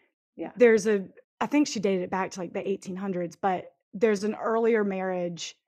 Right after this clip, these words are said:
Speaker 2: that broke up, and she couldn't find what came of the
Speaker 1: Oh.
Speaker 2: wife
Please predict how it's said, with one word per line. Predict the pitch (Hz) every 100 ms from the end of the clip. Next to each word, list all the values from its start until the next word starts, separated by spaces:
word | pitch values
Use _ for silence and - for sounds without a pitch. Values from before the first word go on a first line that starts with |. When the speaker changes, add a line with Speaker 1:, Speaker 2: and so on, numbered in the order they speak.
| _ -
Speaker 2:
that | 214
broke | 185 185 175
up, | 170 160 -
and | 185
she | -
couldn't | 190 226 208
find | - 190 185 185 - -
what | 196 196 185
came | - 196 190
of | 180
the | 196
Speaker 1:
Oh. |
Speaker 2:
wife | 180 185 180